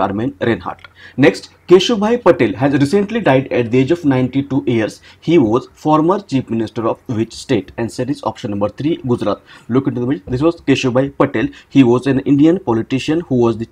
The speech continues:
chief minister of Gujarat in nineteen ninety-five and nine, and from nineteen ninety-eight to two thousand one, and he was also the six-time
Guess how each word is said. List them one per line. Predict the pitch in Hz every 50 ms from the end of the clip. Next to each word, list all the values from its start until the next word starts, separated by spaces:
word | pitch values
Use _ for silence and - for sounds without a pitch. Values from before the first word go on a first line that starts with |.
| - 165
chief | 190 185
minister | 170 160 160 - - 165
of | 165 143
Gujarat | 123 123 107 117 123 127 127 -
in | - 127 131 139 - - - - _
nineteen | - 113 123 131 135 131 - - 170 180 175 143
ninety-five | 117 110 107 107 98 - 120 117 - - - 135 135 139 151 175 180 - - _ _ -
and | - 113 113 131 143 - _ _ _ _ -
nine, | 120 123 127 135 139 139 143 - _ _ _ _ _ - -
and | 139 139 143 143 -
from | 139 123 127 139 143 127 131
nineteen | 131 135 139 160 185 175
ninety-eight | 139 117 117 110 - - - - 110 117 117 - -
to | 131 -
two | - - 101 98 - - _ - 135
thousand | 131 117 117 113 143 175 202 -
one, | - 110 104 117 110 95 92 - - - -
and | - 113 117 117 - _ _ _
he | - 139
was | 123 123 123 -
also | - - 131 123 - 165 156
the | 143 165 190 175 - _
six-time | - - - 180 175 - - - - 170 165 180 208 233 233